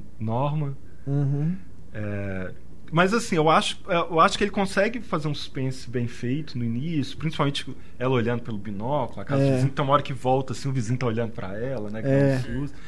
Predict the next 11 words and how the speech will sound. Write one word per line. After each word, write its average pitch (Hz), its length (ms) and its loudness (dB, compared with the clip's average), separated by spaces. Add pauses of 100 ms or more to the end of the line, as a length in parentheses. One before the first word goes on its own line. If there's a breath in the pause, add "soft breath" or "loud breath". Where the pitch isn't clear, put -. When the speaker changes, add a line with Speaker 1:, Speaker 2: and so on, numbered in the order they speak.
(320 loud breath)
Speaker 1:
Mas 202 160 4
assim, - 240 2
eu 190 60 6
tenho 202 160 2
um 202 40 -2
problema 185 280 2
com 180 120 -4
a 165 80 -2
casa 151 540 -4
em 131 100 -4
si 110 240 -8